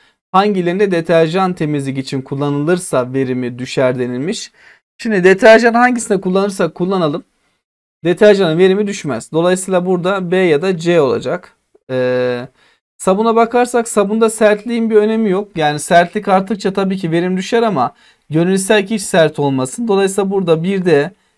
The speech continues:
ikide ve üçte hangisinde kullanırsak kullanalım sabunun verimi mutlaka düşecektir. Çünkü bunlar sonuçta kalsiyum iyonu içeren sulardır. Dolayısıyla burada doğru cevap B seçeneği olur.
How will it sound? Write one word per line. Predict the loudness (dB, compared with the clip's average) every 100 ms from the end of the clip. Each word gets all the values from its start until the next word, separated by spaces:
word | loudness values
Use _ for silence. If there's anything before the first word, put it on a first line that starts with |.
| _
ikide | -10 -6 -2 -2 -4 -10 _ _ -6
ve | -2
üçte | 0 -2 -2 -2
hangisinde | 0 0 -2 -6 -8
kullanırsak | -4 -4 -4 -4 -6
kullanalım | -4 -4 -4 -4
sabunun | -4 -2 -2 -2 -2
verimi | -2 -2
mutlaka | -4 -6 -6 -6 -6
düşecektir. | -6 -6 -2 -4 -4 -12 -10
Çünkü | -10 -8
bunlar | -6 -4 -4 -6 _ _ _
sonuçta | -6 -4 -4 -6 -2
kalsiyum | 2 2 0 -4
iyonu | -4 -4
içeren | -2 0 0 -2 -6
sulardır. | -14 -10 -4 -4 -4 -6 -10 _ _ _ _ 0
Dolayısıyla | 2 2 -2 -4
burada | -4 -2
doğru | 0 2 0
cevap | -2 -4 -4 -2
B | -4
seçeneği | -4 -12 -12 -10 -10
olur. | -10 -12 -14 -20